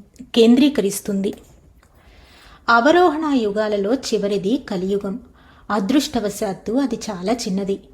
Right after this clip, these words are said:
దానిలో కేవలం పదార్థ ప్రపంచం మాత్రమే గ్రహించబడుతుంది తప్ప, ఏ ఉన్నత శక్తులు గ్రహించబడవు. కొన్ని పురోగమించిన ఆత్మలు మినహా సాధారణ మానవాళి భౌతిక విశ్వాన్ని దాటిందేదీ గ్రహించలేదు.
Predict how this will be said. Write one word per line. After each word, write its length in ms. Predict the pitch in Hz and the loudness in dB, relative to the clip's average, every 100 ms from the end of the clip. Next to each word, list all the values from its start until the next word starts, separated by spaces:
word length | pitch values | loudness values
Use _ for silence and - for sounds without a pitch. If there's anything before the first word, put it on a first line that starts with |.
| _ _ _ - | _ _ _ -4
దానిలో 460 | 254 294 320 294 294 | 2 2 2 2 0
కేవలం 600 | 294 214 220 262 220 254 | -2 -4 -2 -2 0 0
పదార్థ 680 | 254 190 208 262 - 269 - | -2 -6 -2 -2 0 -2 -4
ప్రపంచం 600 | 202 214 220 220 208 202 | -8 -8 -8 -8 -6 -6
మాత్రమే 680 | 185 185 - - 208 196 240 | -8 -10 -10 -6 -4 -2 2
గ్రహించబడుతుంది 880 | 226 196 226 226 196 196 214 196 | 2 2 -2 -2 -2 -2 -4 -4
తప్ప, 460 | 196 165 - 349 415 - - - - | -4 -8 -6 -6 -6 -10 -20 -20 -4
ఏ 240 | 233 262 320 | 2 4 4
ఉన్నత 540 | 202 202 233 294 302 | 0 0 2 2 0
శక్తులు 460 | - 143 - 185 226 | -4 -8 -8 -4 -2
గ్రహించబడవు. 800 | 240 202 220 214 202 196 196 - - _ _ _ _ _ _ _ - | 0 0 -2 -4 -4 -6 -8 -12 -20 _ _ _ _ _ _ _ -2
కొన్ని 300 | 311 330 320 | 0 2 -2
పురోగమించిన 840 | - 233 285 330 302 247 240 233 | -2 2 4 4 4 2 2 -4
ఆత్మలు 680 | 208 185 185 226 247 247 | -4 -6 -6 -4 0 0
మినహా 560 | 214 196 208 220 208 208 - - - | 0 -4 -6 -8 -10 -10 -16 -20 -14
సాధారణ 640 | - 226 196 240 294 294 269 | -2 0 2 0 0 2 2
మానవాళి 800 | 214 190 202 220 214 190 220 | 0 -4 -6 -6 -6 -4 -2
భౌతిక 480 | 254 190 196 - 302 | -2 0 0 0 -2
విశ్వాన్ని 580 | 240 214 - 220 214 214 | -2 -4 -6 -8 -8 -8
దాటిందేదీ 960 | 185 - 196 247 226 185 180 185 254 254 | -6 -6 -4 -2 -2 -2 -4 -2 -2 -2
గ్రహించలేదు. 760 | 196 202 202 208 196 185 196 | -4 -4 -6 -4 -2 -2 -4